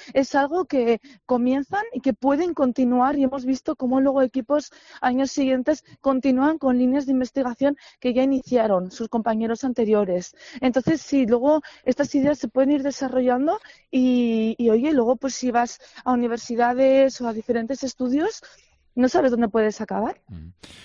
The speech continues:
Speaker 2: Lo que veo, eh, Miquel, es que antes uno estudiaba, pues, eh, ingeniería de telecomunicaciones o ingeniería industrial o ingeniería,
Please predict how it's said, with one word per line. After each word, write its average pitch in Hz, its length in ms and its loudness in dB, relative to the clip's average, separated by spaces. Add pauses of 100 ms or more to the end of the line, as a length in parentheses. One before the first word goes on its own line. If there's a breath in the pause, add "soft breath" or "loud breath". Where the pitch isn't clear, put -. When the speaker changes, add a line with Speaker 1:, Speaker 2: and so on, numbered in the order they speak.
Speaker 2:
Lo 131 140 -6
que 135 140 -6
veo, 196 500 -6
eh, 113 720 -8
Miquel, 170 480 -8
es - 240 -10
que 139 600 -10
antes 127 360 -12
uno 151 200 -8
estudiaba, 143 500 -8
pues, - 180 -16
eh, 110 140 -14
ingeniería 117 800 -10
de 110 200 -14
telecomunicaciones 113 880 -10
o 117 200 -8
ingeniería 107 460 -12
industrial 147 540 -6
o 127 80 -4
ingeniería, 113 600 -10